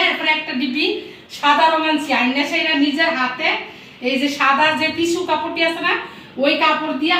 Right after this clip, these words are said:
হাতে আইসক্রিমের বক্সের মধ্যে রংটা ডাইলা লইছি, লইয়া সেটা পরে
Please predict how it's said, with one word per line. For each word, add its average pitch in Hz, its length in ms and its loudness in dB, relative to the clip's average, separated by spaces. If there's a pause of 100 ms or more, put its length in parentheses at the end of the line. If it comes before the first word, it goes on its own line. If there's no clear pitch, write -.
হাতে 277 340 0 (640)
আইসক্রিমের 320 580 0
বক্সের 277 340 -2
মধ্যে 302 180 -2
রংটা 302 300 0
ডাইলা 254 280 2
লইছি, 262 240 -2
লইয়া 285 260 2
সেটা 294 220 0 (500)
পরে 294 220 2